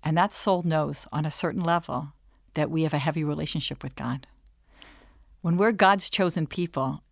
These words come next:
it doesn't mean we're better. This is not an elitist statement. We some, we often back away from it because it sounds elitist. God's chosen people doesn't mean we're better.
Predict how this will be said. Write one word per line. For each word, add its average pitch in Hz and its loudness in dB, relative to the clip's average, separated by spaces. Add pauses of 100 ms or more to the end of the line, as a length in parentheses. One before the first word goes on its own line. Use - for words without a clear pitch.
(120)
it 165 -2
doesn't 190 2
mean 170 0
we're 151 0
better. - -2 (420)
This 185 2
is 208 2
not 165 4
an 151 -2
elitist 165 0
statement. - -4 (220)
We 170 2
some, 147 0
we 160 2
often 151 2
back 143 0
away 151 0
from 139 -4
it 120 -8
because - -10
it 143 -8
sounds 160 -4 (240)
elitist. 143 -2 (960)
God's 208 2
chosen 180 2
people 160 -4
doesn't 151 -2
mean 156 -2
we're 135 -6
better. 143 -6